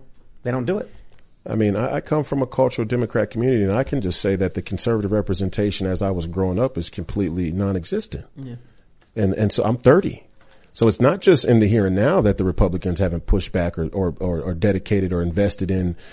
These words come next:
Speaker 2: the minority vote. And I don't say minority to play, uh, intersectional politics. I'm just saying that minorities, such as demographic, Latinos and blacks, make up a significant portion of the voter base. And they,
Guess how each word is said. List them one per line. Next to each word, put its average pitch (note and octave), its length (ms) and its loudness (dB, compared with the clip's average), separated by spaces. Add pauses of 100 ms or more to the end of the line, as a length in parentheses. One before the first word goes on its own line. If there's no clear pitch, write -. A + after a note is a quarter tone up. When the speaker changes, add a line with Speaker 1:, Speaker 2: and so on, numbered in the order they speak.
(160)
Speaker 2:
the G#2 60 2
minority F#2+ 600 2
vote. F#2 340 0
And G2+ 140 -2
I G#2+ 80 2
don't A#2+ 200 2
say A2+ 200 0
minority G2 540 2
to D#2+ 100 -4
play, F2 500 -2 (300)
uh, C#2+ 400 -6
intersectional G2+ 720 0
politics. A2 500 2
I'm G#2+ 120 2
just F#2+ 220 0
saying A2 320 2
that F2+ 160 0
minorities, F#2+ 460 2
such F2+ 100 0
as E2+ 80 -2
demographic, G2 560 2
Latinos F2+ 480 -2
and E2+ 100 -2
blacks, A2+ 400 0 (300)
make G#2 220 2
up G2 100 0
a F#2+ 60 0
significant F#2+ 500 -2
portion F#2+ 300 0
of F2 80 -2
the E2+ 40 -6
voter F2+ 240 2
base. A#2+ 480 0
And G2 160 0
they, A#2+ 180 2